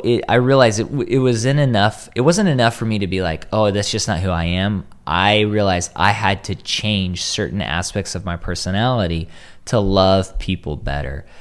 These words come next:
So that was, that was a really big challenge, and it's still a challenge today. Um, but yeah, that's one of the harder aspects. I, I mean, I, there are a lot of hard aspects. I don't, I don't know if I would say that's the hardest, but one of the harder aspects for me.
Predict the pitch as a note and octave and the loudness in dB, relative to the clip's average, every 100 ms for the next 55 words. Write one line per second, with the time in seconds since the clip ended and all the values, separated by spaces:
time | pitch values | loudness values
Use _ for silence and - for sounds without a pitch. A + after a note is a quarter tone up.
0 | - - - A#2 G#2 D#3+ G3 F3+ A2 - | -12 -2 4 4 6 4 6 4 2 -4
1 | - C#3 C3+ E2 D#2+ F2+ F2+ E2 D#2+ D2 | 0 2 2 -2 -2 -4 -2 -4 -4 -6
2 | - F2+ F2+ F2 - - B3+ A#3+ - - | -6 -4 -4 -6 -6 -2 -2 0 0 4
3 | F3 E3+ - B2+ A2+ G#2 F#2+ F2+ - - | 6 4 4 2 2 2 0 -2 -6 -8
4 | F2+ F#2 F#2+ F2+ D#2+ C#2+ C#2+ F2+ - - | -8 -4 -4 -2 -2 -4 -8 -12 -20 -20
5 | _ - D#2+ D#2+ D#2+ F2+ F2+ G2 G#2 - | _ -10 -6 -4 -4 -2 0 0 0 0
6 | G#2 E2+ D#2+ - - G2 E2 D2+ D#2 - | 0 0 -4 -6 -4 -4 -2 -4 -6 -8
7 | D2+ D2+ - - - C#3+ E3 E3+ C3+ C3 | -8 -10 -10 -10 -4 2 2 2 0 0
8 | D#3 F3+ G#3 C#3+ C3 B2 A2 A2 F#2 D2+ | 4 8 8 8 8 8 6 6 6 2
9 | - A#1+ - F#2+ A2 - A#2+ A#2+ A2+ G2+ | -2 -8 -2 0 2 2 2 2 2 0
10 | - G2 F2+ F2 - G#2 G2 - D#2 - | 0 -2 -2 -4 0 0 0 -2 -6 -8
11 | - - G#2+ A2+ F#2+ F2+ F2+ B1 C2+ - | -16 -6 0 2 2 0 -2 -2 -4 -6
12 | C2+ B1+ - C#2 B1+ B1+ | -8 -10 -8 -8 -6 -6